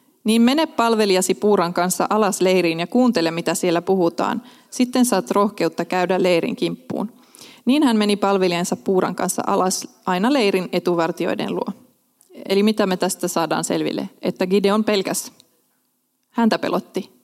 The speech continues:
Koska Jumala sanoi, että jos sä nyt vielä pelkäät, niin mene sinne, hiivit sinne kuuntelemaan. Ja hän hiipi sinne kuuntelemaan. Hyvä kuitenkin, ettei lähtenyt kotiin, kun ne muut lähti, jotka pelkäs.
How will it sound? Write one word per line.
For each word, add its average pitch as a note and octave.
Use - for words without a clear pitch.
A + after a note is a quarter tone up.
Koska -
Jumala G3+
sanoi, F#3
että F#3
jos A#3+
sä D#4
nyt D4
vielä F#3+
pelkäät, E4
niin G3+
mene G#3+
sinne, F#3
hiivit A3
sinne F#3+
kuuntelemaan. G#3
Ja G4
hän C4
hiipi A#3+
sinne F#3
kuuntelemaan. E3+
Hyvä A#3
kuitenkin, B3+
ettei B3+
lähtenyt C4
kotiin, A#3+
kun A3+
ne B3
muut C#4
lähti, -
jotka -
pelkäs. -